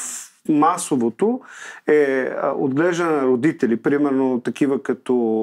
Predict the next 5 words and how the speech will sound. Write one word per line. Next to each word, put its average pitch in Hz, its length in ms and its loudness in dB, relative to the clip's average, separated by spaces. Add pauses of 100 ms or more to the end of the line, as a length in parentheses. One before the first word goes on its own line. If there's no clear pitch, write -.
Градус 139 720 0
или 113 260 0
като 110 260 -4
Лудогорско 110 680 0
пиле. 190 400 0